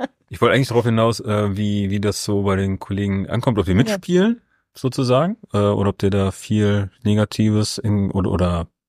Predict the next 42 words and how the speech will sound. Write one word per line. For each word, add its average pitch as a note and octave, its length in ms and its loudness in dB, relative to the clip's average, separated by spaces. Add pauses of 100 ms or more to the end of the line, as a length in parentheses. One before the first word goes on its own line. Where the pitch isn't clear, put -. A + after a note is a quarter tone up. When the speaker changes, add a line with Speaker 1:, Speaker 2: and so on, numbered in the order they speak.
Speaker 1:
ja, - 80 -8
ist - 140 -10
das - 160 -14
Negatives E2+ 420 -4
oder, E2+ 220 -4
oder E2 200 -4
so D#2+ 800 -6 (200)
Blockadehaltung A2+ 920 0
entgegenschlägt. A2 1900 -2
Ich - 100 -14
höre G2 80 2
mal F#2+ 140 2
so F#2 100 -4
raus, F2+ 300 -8
nein. C3+ 520 0
Also F3+ 60 -10
Speaker 2:
Bisher G3+ 600 2
nicht. E3+ 560 -2
Speaker 1:
läuft F#2+ 300 -6
alles F3 240 -2
Speaker 2:
Und, F3 80 -2
Speaker 1:
mit. - 340 -4
Speaker 2:
äh, F3 320 0
ich, - 300 -10
äh, F#3 160 0
blicke F3+ 340 -6
optimistisch F3+ 640 -6
in F3+ 80 -8
die F3+ 140 -6
Zukunft, B3 500 0
kann A3+ 220 2
dir A#3+ 180 2
aber G#3 260 4
auch G#3+ 40 4
noch A3+ 140 2
mal G3 160 2
berichten, G3+ 540 -4
wenn's G3+ 240 -2
dann F#3 160 -2
soweit F3+ 400 -4
ist. - 440 -8
Äh, F#3+ 320 -4